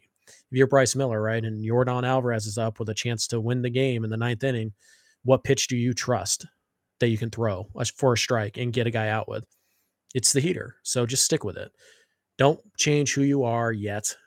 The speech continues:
um, to, you know, just because you're facing the Astros or the Yankees or whoever. You just gotta be true to yourself, and, and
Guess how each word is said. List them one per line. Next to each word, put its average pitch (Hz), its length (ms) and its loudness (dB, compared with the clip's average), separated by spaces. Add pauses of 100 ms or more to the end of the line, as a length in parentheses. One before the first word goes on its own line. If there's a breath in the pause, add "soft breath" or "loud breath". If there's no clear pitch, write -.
(140)
um, 113 720 -6
to, 120 280 -2
you 123 80 -4
know, 107 280 -4
just - 180 -4
because 117 240 -2
you're 113 100 -4
facing 113 380 -2
the 110 100 -4
Astros 107 640 -2
or 104 140 -4
the 110 120 -8
Yankees 110 440 -4
or 107 100 0
whoever. 113 360 -2 (440 loud breath)
You 131 60 -4
just 117 100 2
gotta 139 140 10
be 135 80 2
true 139 160 2
to 139 80 4
yourself, 127 480 2
and, 107 180 -8
and 110 300 -6